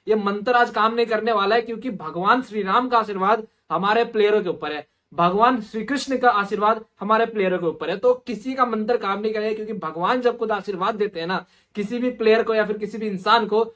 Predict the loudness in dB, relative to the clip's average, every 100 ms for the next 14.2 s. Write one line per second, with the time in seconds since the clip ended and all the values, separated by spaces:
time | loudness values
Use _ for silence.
0 | _ -2 0 0 0 -2 2 2 2 0
1 | -6 -2 -2 0 -2 -2 -4 -6 -6 -4
2 | -4 -6 -8 -6 0 6 8 8 6 2
3 | 0 2 2 4 6 6 4 4 4 4
4 | 0 _ -4 -4 -4 2 4 6 6 4
5 | 2 0 2 -2 0 0 -2 -2 -2 -2
6 | 0 0 0 0 0 0 0 -2 -2 -4
7 | -2 -2 -2 -8 -12 -12 -6 -4 -4 -8
8 | _ 0 2 4 4 2 2 0 0 2
9 | 4 2 0 -4 _ -10 -2 4 6 6
10 | 4 -2 -2 -2 0 -2 -4 -10 _ -4
11 | -2 2 4 4 2 0 0 0 -2 -4
12 | -4 -2 -2 -4 _ -8 -4 4 6 8
13 | 6 2 0 0 0 0 0 0 -2 -2
14 | 0 0